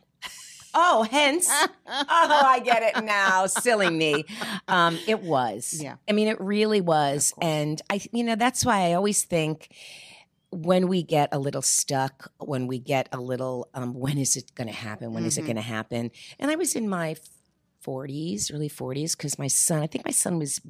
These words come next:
Speaker 1: was young.
Speaker 2: Mm-hmm.
Speaker 1: Um, you think, I always say to people, and I have to constantly say it to myself,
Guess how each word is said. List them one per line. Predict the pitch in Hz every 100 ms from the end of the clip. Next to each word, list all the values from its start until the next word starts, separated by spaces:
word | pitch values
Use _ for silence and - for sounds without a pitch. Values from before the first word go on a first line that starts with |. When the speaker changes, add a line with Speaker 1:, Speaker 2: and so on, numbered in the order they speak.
| -
Speaker 1:
was | 156 139
young. | 139 127 123 180
Speaker 2:
Mm-hmm. | 202 185 160 151 170 190 _
Speaker 1:
Um, | 165 147 143 143 - - - _
you | 190
think, | 185 - 175 160 156 - -
I | 170 175
always | 165 147
say | - 127
to | 117
people, | - 117 - 117
and | 110
I | 107
have | 117 110
to | -
constantly | - 104 - - -
say | -
it | -
to | -
myself, | 113 107 - - 92 -